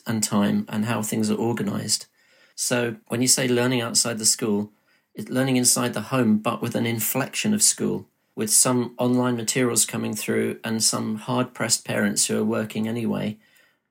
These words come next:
trying to be teachers as, as well. So that whole nexus there is really, really fascinating. And I guess sometimes there's a case in which you could say a third space exists there, where children are not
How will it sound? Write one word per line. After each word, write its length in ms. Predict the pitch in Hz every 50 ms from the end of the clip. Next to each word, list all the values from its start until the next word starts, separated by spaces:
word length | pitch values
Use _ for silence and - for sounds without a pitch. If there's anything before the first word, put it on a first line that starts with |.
| _ -
trying 440 | - - - 123 120 123 123 123 120
to 100 | - 110
be 140 | 110 113
teachers 440 | 107 - 117 107 104 - 113 107 104
as, 200 | 107 104 - - - - -
as 200 | 107 104 - 110
well. 360 | 107 107 110 117 123 143 - _ _ _ _ _ _ _ _ _
So 300 | - - - 123 123 123
that 360 | 123 - - 151 185 202 - _ _ -
whole 220 | - - 170 143
nexus 580 | 123 123 147 156 - - - - - - - -
there 380 | - - 98 101 107 107 - -
is 240 | - 110 107 110 113
really, 380 | 110 117 123 143 143 127 123
really 160 | 120 120 120 123
fascinating. 720 | - - 131 135 - - 120 110 - - 107 147 208 - _ _ _ _ _ -
And 100 | - 127
I 60 | 127 127
guess 180 | 131 135 131
sometimes 760 | - - 151 165 165 156 - 113 110 110 110 117 - - - _ -
there's 240 | 127 123 120 123
a 60 | 110 -
case 340 | - 139 127 127 123 -
in 120 | 110 113 113
which 200 | 117 - - -
you 80 | 120
could 200 | 110 - 143 127
say 200 | - - 113 110
a 60 | 110 110
third 240 | - 123 113 110
space 340 | 107 - - - 107 107 -
exists 540 | 113 107 104 - 117 120 - - - - -
there, 300 | - 104 95 98 104 104 _ _ _ _ _ _ _ _ _ _
where 180 | - 117 113 110
children 440 | - - - 143 143 139 135 120
are 480 | - - 107 110 107 107 110 113 - - _ -
not 560 | 113 117 120 131 143 135 - - - - -